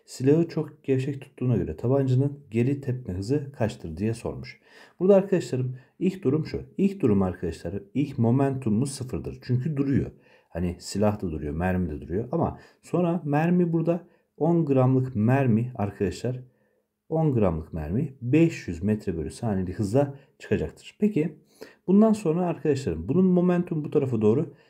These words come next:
e, olacak. Peki geriye kalan kütle de bin iki yüz elli gram olmuş. Bin iki yüz elli gram. Normalde arkadaşlar şunu söyleyeyim. Tabii ki de, e, gram değil kilogram kullanacağız ama değerler aynı olduğundan dolayı, hızı sorduğundan dolayı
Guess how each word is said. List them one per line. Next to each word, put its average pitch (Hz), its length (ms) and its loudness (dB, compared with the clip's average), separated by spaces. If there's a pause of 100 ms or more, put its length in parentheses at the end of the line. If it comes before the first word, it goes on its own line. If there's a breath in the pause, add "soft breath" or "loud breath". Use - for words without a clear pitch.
(160 loud breath)
e, 101 180 0
olacak. 117 480 4
Peki 98 460 -4
geriye 175 340 4
kalan 170 340 0
kütle - 300 -4
de 151 160 -2
bin 143 120 0
iki 165 300 0
yüz 170 260 -2
elli 156 500 2
gram 107 580 2
olmuş. - 460 -8 (380 soft breath)
Bin 165 100 0
iki 170 220 0
yüz 151 80 -2
elli 147 200 6
gram. 92 280 0
Normalde 139 440 4
arkadaşlar 82 460 -6
şunu 156 240 -4
söyleyeyim. 151 420 -4 (280 loud breath)
Tabii 131 240 2
ki 113 120 0
de, 110 240 0
e, 101 140 0
gram 123 360 4
değil 110 200 0
kilogram 110 380 2
kullanacağız 82 420 -6
ama 80 240 -2 (120)
değerler 147 460 2
aynı 151 240 0
olduğundan 135 400 2
dolayı, 78 240 -6
hızı 143 360 0 (320 loud breath)
sorduğundan 127 560 2
dolayı 131 300 0